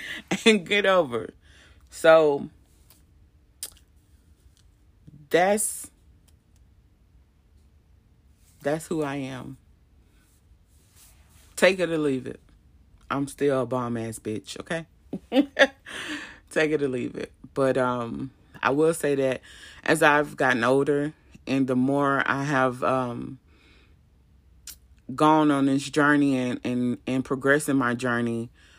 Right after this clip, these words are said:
my depression has gotten better. I still have my days,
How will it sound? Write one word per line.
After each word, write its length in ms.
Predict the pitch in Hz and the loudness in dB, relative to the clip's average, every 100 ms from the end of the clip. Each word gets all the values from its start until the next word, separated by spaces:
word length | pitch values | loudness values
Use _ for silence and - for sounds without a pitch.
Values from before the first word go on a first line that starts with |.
| _ | _
my 180 | 127 131 | -6 -4
depression 460 | 127 113 127 123 123 | -4 -2 -4 -4 -4
has 200 | 110 110 | -6 -6
gotten 300 | 110 95 - | -8 -8 -8
better. 300 | - - 143 - _ _ _ _ _ _ _ _ _ _ _ - - - | -10 -14 -16 -20 _ _ _ _ _ _ _ _ _ _ _ -20 -20 -12
I 80 | 135 | -8
still 280 | 147 165 190 | -2 4 4
have 160 | 214 | 6
my 120 | 254 285 | 4 2
days, 540 | 262 214 190 185 - | 2 2 0 -2 -10